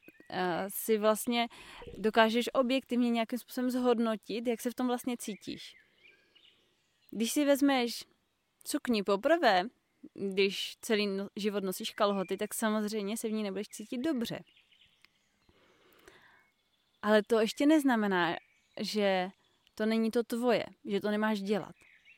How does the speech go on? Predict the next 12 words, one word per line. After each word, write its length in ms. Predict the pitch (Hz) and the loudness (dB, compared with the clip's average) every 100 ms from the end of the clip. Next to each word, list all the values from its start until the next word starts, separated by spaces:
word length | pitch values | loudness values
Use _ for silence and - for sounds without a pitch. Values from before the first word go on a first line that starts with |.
| _ _ _ _ _ _ _ - | _ _ _ _ _ _ _ -14
A 60 | |
proto 460 | 214 262 294 226 208 | 0 4 4 4 -2
t-, 120 | - | -4
v 100 | - | -4
tom 160 | 226 220 | -2 -2
zkus 220 | - 226 | -4 -4
vydržet 460 | 220 214 214 190 | -2 -2 -2 -4
ten 240 | - 214 220 | -6 -4 -2
měsíc. 600 | 226 226 - - - - _ _ _ _ _ - _ _ 1047 1047 1017 _ _ _ 1047 880 1077 _ _ _ _ _ - | -2 -6 -10 -16 -20 -20 _ _ _ _ _ -20 _ _ -20 -20 -20 _ _ _ _ -20 -20 _ _ _ _ _ -12
A 120 | - | -2
uvidíš 420 | 262 262 202 240 | 2 2 2 -4
potom. 460 | - 220 214 156 151 | -6 -4 -4 -6 -8